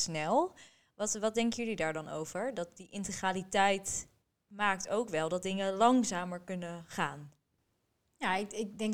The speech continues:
Speaker 2: je hebt opdrachtgevers nodig met lef om de juiste voorbeelden te laten zien. Maar je hebt dus ook, eh, partijen nodig die eh, durven te laten zien, hier gaat het dus mis. Want hier zit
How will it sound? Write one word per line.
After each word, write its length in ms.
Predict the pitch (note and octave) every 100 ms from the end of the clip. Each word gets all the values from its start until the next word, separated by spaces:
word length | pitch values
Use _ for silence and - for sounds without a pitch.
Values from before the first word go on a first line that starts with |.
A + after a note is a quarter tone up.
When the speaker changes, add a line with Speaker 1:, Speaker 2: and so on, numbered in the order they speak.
| F#3+
Speaker 2:
je 100 | G3+
hebt 140 | A3 G#3+
opdrachtgevers 540 | C#4 B3+ - F#3 F3
nodig 300 | F#3 F3 F#3
met 140 | G3 G#3
lef 320 | A#3 B3+ -
om 300 | G#3+ A#3 G#3+ F#3+ G3+
de 140 | G#3
juiste 340 | G3+ F#3+ F3+ F3+
voorbeelden 460 | B3 D4 A#3+ F3
te 100 | E3+
laten 280 | F3+ F3 -
zien. 140 | G3 F#3+
Maar 80 | G3+
je 60 |
hebt 120 | G#3
dus 160 | - -
ook, 280 | B3 C4+ - _ -
eh, 280 | F3+ F#3 F#3+ -
partijen 400 | F#3 A#3 A3+ F3+
nodig 280 | F3 F3+
die 420 | F3+ F#3+ F3+ F#3+ - - _ _ _ _ F3+
eh, 60 | F3+ -
durven 320 | F#3 G#3 G3+
te 60 | A3+
laten 220 | G#3+ G#3+
zien, 180 | A3+ A#3
hier 240 | F3+ B3+
gaat 220 | A3+ G3+ F#3+
het 160 | E3+
dus 140 | F3+ G#3
mis. 340 | C4 G3+ -
Want 160 | G#3 F#3+
hier 180 | A#3 A#3
zit 220 | -